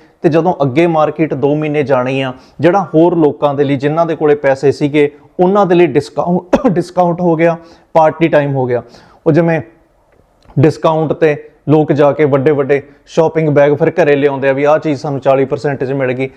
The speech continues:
ਤਾਂ ਤੁਸੀਂ ਉੱਥੇ ਦੇਖਣਾ ਵੀ ਯਾਰ ਮੈਂ ਤਾਂ ਇਹਨੂੰ ਬਹੁਤ ਉੱਪਰ ਲੈ ਲਿਆ, ਮੇਰੇ ਕੋਲ ਅੱਜ ਪੈਸੇ ਨਹੀਂ ਹੈ। ਹੁਣ ਗੱਲਾਂ ਉਹੀ ਮੈਂ ਰਿਪੀਟ ਕਰ ਰਿਹਾ। ਮੈਨੂੰ ਲੱਗ ਰਿਹਾ ਤੁਸੀਂ ਮੇਰਾ ਪੁਆਇੰਟ ਸਮਝ ਚੁੱਕੇ ਹੋ, ਮੈਂ ਅਸਲ ਦੇ ਵਿੱਚ ਕੀ ਕਹਿਣਾ ਚਾਹੁੰਦਾ। Keep your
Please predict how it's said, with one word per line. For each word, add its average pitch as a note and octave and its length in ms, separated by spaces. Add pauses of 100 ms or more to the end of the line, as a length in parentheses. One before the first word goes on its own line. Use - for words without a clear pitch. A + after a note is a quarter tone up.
ਤਾਂ F#3+ 80
ਤੁਸੀਂ F3+ 280
ਉੱਥੇ F3+ 200
ਦੇਖਣਾ B2+ 440 (280)
ਵੀ C#3+ 80
ਯਾਰ D#3 120
ਮੈਂ C#3+ 240
ਤਾਂ D3+ 120
ਇਹਨੂੰ D3+ 140
ਬਹੁਤ C#3+ 220
ਉੱਪਰ D3+ 240
ਲੈ C3+ 160
ਲਿਆ, C3+ 100
ਮੇਰੇ C3 140
ਕੋਲ A#2 140
ਅੱਜ A2+ 60
ਪੈਸੇ A2+ 360
ਨਹੀਂ F2+ 160
ਹੈ। D#2+ 140 (320)
ਹੁਣ F#3 100
ਗੱਲਾਂ F3 240
ਉਹੀ E3 220
ਮੈਂ F3 160
ਰਿਪੀਟ C#3+ 300
ਕਰ D#3 220
ਰਿਹਾ। D#3 180 (340)
ਮੈਨੂੰ E3 200
ਲੱਗ D3+ 180
ਰਿਹਾ E3 140
ਤੁਸੀਂ E3 240
ਮੇਰਾ D3 240
ਪੁਆਇੰਟ C#3+ 480 (260)
ਸਮਝ F3+ 380
ਚੁੱਕੇ F3+ 260
ਹੋ, E3 60
ਮੈਂ D#3 140
ਅਸਲ D3 220
ਦੇ D3+ 60
ਵਿੱਚ C#3 200
ਕੀ C3+ 220
ਕਹਿਣਾ D3+ 280
ਚਾਹੁੰਦਾ। C#3 300 (400)
Keep F#3 300
your F3+ 120